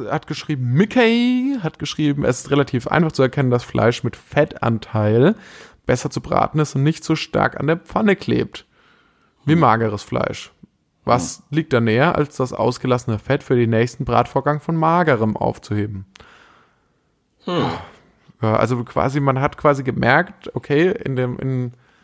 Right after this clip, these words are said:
Speaker 2: Der fette Teil, der, der, den kann
Speaker 1: Der,
Speaker 2: ich
Speaker 1: der, der
Speaker 2: abziehen,
Speaker 1: brutzelt
Speaker 2: aber der
Speaker 1: einfacher.
Speaker 2: magere, ja, ja,
Speaker 1: Genau.
Speaker 2: okay.
Speaker 1: Und dann hebe ich ein bisschen Fett davon auf und,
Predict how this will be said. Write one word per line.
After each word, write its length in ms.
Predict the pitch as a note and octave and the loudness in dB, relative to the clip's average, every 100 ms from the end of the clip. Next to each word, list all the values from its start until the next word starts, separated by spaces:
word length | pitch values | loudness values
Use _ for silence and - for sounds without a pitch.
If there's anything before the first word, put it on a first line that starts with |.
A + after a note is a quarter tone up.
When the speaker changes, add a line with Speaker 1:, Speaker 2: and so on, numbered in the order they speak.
| _ | _
Speaker 2:
Der 240 | - - A2 | -20 -6 -4
fette 280 | C#3 C3 C3 | -2 -4 -4
Teil, 300 | B2+ B2+ A#2+ | -2 0 0
der, 240 | A#2 A2+ | 2 0
der, 200 | A2 A2 - _ _ | 0 -2 -4 _ _
den 140 | A2+ A2+ | 0 2
kann 120 | B2+ | 4
Speaker 1:
Der, 100 | C#3 | 2
Speaker 2:
ich 60 | C3 | 2
Speaker 1:
der, 100 | D3+ | -2
der 60 | |
Speaker 2:
abziehen, 320 | - D3+ C3 C3 | 2 4 6 8
Speaker 1:
brutzelt 220 | C3 - | 6 4
Speaker 2:
aber 120 | A2+ | 6
der 120 | A2+ | 6
Speaker 1:
einfacher. 540 | A#2+ G#2+ A2+ G#2+ D3+ C#4 | 6 6 4 4 2 0
Speaker 2:
magere, 0 | - | 0
ja, 180 | A2 G#2+ | 0 0
ja, 200 | G#2+ A2 | 0 2
Speaker 1:
Genau. 260 | C#3 B2+ A2 | 2 2 0
Speaker 2:
okay. 100 | A2 - | -2 -6
Speaker 1:
Und 120 | - | 0
dann 120 | C3 D#3 | 2 4
hebe 240 | E3+ D#3+ | 2 2
ich 160 | D#3+ - | 0 -2
ein 80 | |
bisschen 260 | D3 - D3+ | -8 -6 -8
Fett 240 | - D3+ C#3 | -4 -2 -2
davon 220 | C3+ B2+ | -4 -6
auf 400 | - D3 A#3 - | -2 0 0 -4
und, 340 | - D#3+ E3 | -4 -2 -2